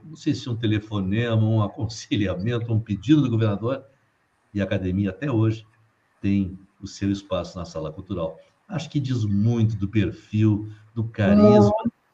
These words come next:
Speaker 1: e, e
Speaker 2: Muito.
Speaker 1: principalmente uma característica da tua mãe que sempre me chamou muita atenção, quando ela queria algo, né?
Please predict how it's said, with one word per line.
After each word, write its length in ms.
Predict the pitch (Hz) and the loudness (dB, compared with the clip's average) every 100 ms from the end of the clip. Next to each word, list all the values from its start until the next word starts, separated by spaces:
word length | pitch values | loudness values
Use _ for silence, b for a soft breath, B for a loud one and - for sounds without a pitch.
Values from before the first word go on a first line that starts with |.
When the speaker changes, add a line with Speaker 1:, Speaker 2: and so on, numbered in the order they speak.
| _ _ _ | _ _ _
Speaker 1:
e, 280 | 123 131 127 | -6 -4 -4
e 80 | - | -6
Speaker 2:
Muito. 300 | 170 113 107 | -6 -4 -2
Speaker 1:
principalmente 1200 | 175 156 - - 113 120 135 127 - 117 107 101 92 90 87 _ 101 98 | -2 -2 -4 -4 0 2 2 -2 -6 -4 -2 -2 -4 -10 -14 _ -20 -16
uma 160 | 101 | -12
característica 640 | 101 110 101 110 107 - | -6 -4 -2 -2 -2 -2
da 60 | 101 | -4
tua 140 | 95 | -2
mãe 140 | 95 104 | 0 -2
que 60 | - | -2
sempre 240 | 131 120 | -8 -4
me 80 | 113 | -4
chamou 220 | 104 107 | -2 -2
muita 160 | 104 107 | -2 -2
atenção, 520 | 101 92 - 110 - _ | -4 -4 -2 -4 -4 _
quando 300 | - 147 147 | -4 0 0
ela 180 | 104 85 | 0 -4
queria 640 | - - 98 92 110 101 | -8 -14 -10 -4 -2 -2
algo, 340 | 82 92 87 - | -4 -4 -6 -12
né? 140 | 90 | -16